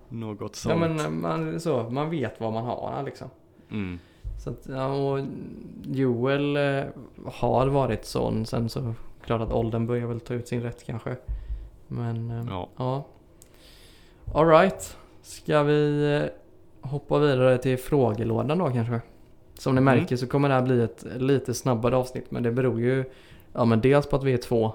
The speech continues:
Speaker 2: så det blir ju inget quiz eller något sånt. Och
Speaker 1: Nej, inget jippo idag.
Speaker 2: sen så har det inte heller spelats några matcher, förutom den här otroligt sexiga Karjala Cup då. Så att det blir väl ett lit-, antingen senare i veckan när det har hunnit spela lite matcher,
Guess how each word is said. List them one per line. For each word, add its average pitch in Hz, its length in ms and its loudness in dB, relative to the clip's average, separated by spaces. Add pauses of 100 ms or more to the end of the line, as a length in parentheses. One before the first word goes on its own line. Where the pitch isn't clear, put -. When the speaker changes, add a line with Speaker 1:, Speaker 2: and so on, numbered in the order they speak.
Speaker 2:
så - 120 -4
det 120 80 2
blir 123 220 2
ju 127 100 0
inget 147 280 -2
quiz - 440 -4
eller - 120 -2
något 117 120 -4
sånt. 110 360 -4
Och 127 600 -4
Speaker 1:
Nej, 113 460 -8
inget 117 220 -6
jippo 107 280 -8
idag. 98 200 -10 (440)
Speaker 2:
sen 139 320 8
så 131 200 8
har 123 80 8
det 131 60 8
inte 131 180 6
heller 117 160 4
spelats 113 480 0
några 113 180 4
matcher, 123 520 -2 (240)
förutom 123 360 2
den 147 100 2
här 117 200 2
otroligt 117 460 0
sexiga 113 360 0
Karjala 113 460 0
Cup - 280 0
då. 117 100 0 (500)
Så - 160 -2
att - 320 -4 (500)
det 135 120 2
blir 131 180 6
väl 127 120 6
ett 131 100 2
lit-, 139 200 4
antingen 165 640 4
senare 135 420 2
i 135 40 2
veckan 131 600 -2
när 131 220 0
det 123 60 0
har 120 80 2
hunnit 117 220 0
spela 131 300 2
lite 120 160 -6
matcher, 123 400 0